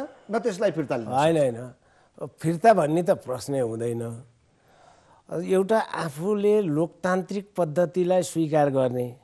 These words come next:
Speaker 2: हामीलाई लोकतान्त्रिक बनाएको छैन भनेर बारम्बार चाहिँ आरोप लाउने, जो आफूलाई चाहिँ लोकतन्त्रको असाध्यै ठुलो चाहिँ हिमायती भन्ने पार्टी, जो अहिले चाहिँ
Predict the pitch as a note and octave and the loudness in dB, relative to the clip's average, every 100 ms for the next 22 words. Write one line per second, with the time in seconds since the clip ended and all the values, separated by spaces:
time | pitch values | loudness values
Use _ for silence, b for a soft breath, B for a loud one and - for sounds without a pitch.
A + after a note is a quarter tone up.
0 | _ _ _ _ _ - C#3 F3+ G#3+ A#3 | _ _ _ _ _ -6 -2 2 2 2
1 | A3+ F3 E3 G3 F#3+ F#3+ F#3+ D3+ F#3+ G3+ | 2 2 2 2 2 0 -6 2 4 6
2 | G3 - F#3+ G3 G3+ C#3 C3+ E3 F#3 F#3 | 4 2 0 0 -2 -4 -2 0 0 0
3 | D3 F3 F3+ F#3 F#3 F3+ D3+ F3+ G3 F3+ | 0 0 0 0 0 0 0 0 0 0
4 | D3 C3+ - D#3 E3 D3 C#3 B2 G#2+ G2+ | -2 -6 -6 0 0 2 0 -2 -6 -14
5 | _ _ _ _ _ _ D3 F#3+ E3+ C3 | _ _ _ _ _ _ 2 4 2 0
6 | E3 E3 E3+ G3 D3 D3+ F3+ E3+ E3+ E3 | -2 -2 -2 -4 -4 -4 -2 -2 -2 -4
7 | G3+ - D#3+ F3+ A3+ G#3+ D3 F3 E3+ F3 | -6 -6 -8 0 0 0 -2 -2 0 -2
8 | C#3+ C#3 D#3 D#3 D#3+ C3+ G2+ A#2 C3+ D3+ | -2 0 0 0 -2 -4 -6 -6 -4 -2
9 | C#3 A2+ A2 C#3 D#3+ D3+ C#3+ C#3 C#3+ D3+ | -4 -6 -14 -6 -2 -2 -2 -6 -6 -6
10 | D#3+ | -6